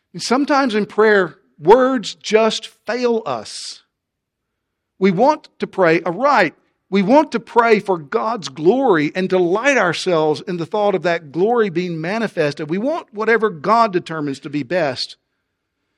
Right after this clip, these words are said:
But because of our creatureliness and our sinfulness, we simply don't always <laughs> know what that is.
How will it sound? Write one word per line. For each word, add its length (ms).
But 100
because 440
of 120
our 100
creatureliness 1040
and 100
our 80
sinfulness, 800
we 120
simply 480
don't 180
always 480
<laughs> 20
know 400
what 200
that 200
is. 460